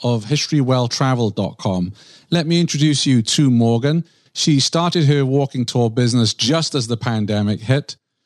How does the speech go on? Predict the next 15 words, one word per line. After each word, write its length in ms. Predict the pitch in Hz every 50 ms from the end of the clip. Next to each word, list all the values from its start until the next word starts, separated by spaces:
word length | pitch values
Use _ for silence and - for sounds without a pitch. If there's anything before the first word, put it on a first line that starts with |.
| _ _ _ -
Morgan 320 | 143 143 156 160 156 165
shares 500 | 151 - - - 156 151 151 151 147 127
in 80 | 127 120
this 160 | 160 208 -
episode 680 | 170 139 123 - 113 107 - - 117 107 107 104 104 - _ _ _ _ _ -
why 240 | 156 165 180 190 185
her 180 | 156 170 202
dream 560 | 190 156 151 165 196 240 240 208 147 110 101 - -
is 340 | 180 202 208 185 143 123
to 140 | - - 127
build 380 | 101 - 117 110 107 104 101 101
her 180 | 104 110 107
own 240 | 104 101 98 98 98
tour 260 | - - 113 101 98
business. 540 | 92 92 104 98 92 - 107 113 117 - -